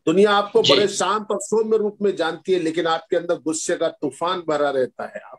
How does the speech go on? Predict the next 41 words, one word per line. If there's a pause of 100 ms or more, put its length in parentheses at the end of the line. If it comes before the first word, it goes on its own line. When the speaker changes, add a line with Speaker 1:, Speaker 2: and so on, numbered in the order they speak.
Speaker 1:
पे
गुस्सा
बहुत
आता
है। (840)
मन
आपका
बच्चों
की
तरह
होता
है,
इसलिए
बच्चों
से
इन्हें
बड़ा
प्रेम
होता
है। (580)
चाचा
नेहरू
इसका
बहुत
बड़ा
उदाहरण
है। (760)
सावधान
रहे
और
सदा
आगे
बढ़ते
रहिए,
आपकी
जिंदगी
का
मूल
मंत्र
होना
चाहिए।